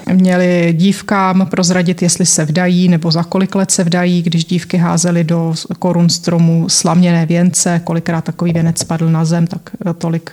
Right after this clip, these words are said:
let měla zůstat ještě dívka svobodná. Pak jsou to zvyky dávat do bytku něco od večeře, t-, česnek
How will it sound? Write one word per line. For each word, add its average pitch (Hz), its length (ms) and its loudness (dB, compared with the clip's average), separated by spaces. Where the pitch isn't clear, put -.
let 175 380 -4
měla 170 200 0
zůstat 170 360 -2
ještě 165 220 -6
dívka 165 300 -6
svobodná. 165 680 -4
Pak - 160 -4
jsou 226 140 0
to 226 120 0
zvyky 202 720 2
dávat 175 400 0
do 190 120 2
bytku 208 400 -2
něco 170 320 0
od 175 160 0
večeře, 170 640 0
t-, 175 120 -4
česnek 175 640 0